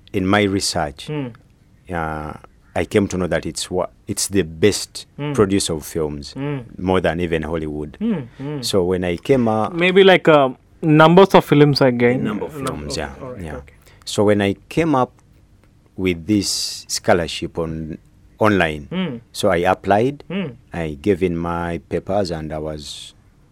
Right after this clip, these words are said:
Speaker 1: awarded this scholarship.
Speaker 2: Good, good.
Speaker 1: Yeah, so I had to come to India.
Speaker 2: Nice. Fantastic. Okay. So, யுகாண்டாவுக்கும், uh,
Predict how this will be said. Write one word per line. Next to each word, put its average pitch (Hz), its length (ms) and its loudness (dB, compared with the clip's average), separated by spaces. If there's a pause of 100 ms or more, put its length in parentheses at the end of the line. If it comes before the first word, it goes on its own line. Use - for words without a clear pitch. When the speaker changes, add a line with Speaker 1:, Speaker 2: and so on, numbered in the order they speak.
(180)
Speaker 1:
awarded 85 380 0
this 73 160 -10
scholarship. 73 540 -10
Speaker 2:
Good, 139 220 -10 (180)
good. - 140 -12
Speaker 1:
Yeah, 76 180 -6
so 76 240 -12
I 73 100 -10
had 78 260 -12
to 76 120 -14 (580)
come 71 300 -14
to 73 140 -14
India. 71 320 -12 (140)
Speaker 2:
Nice. 135 240 -14 (460)
Fantastic. 143 420 -2 (140)
Okay. 127 160 -8 (580)
So, 196 140 6
யுகாண்டாவுக்கும், 233 760 6 (220)
uh, 156 280 6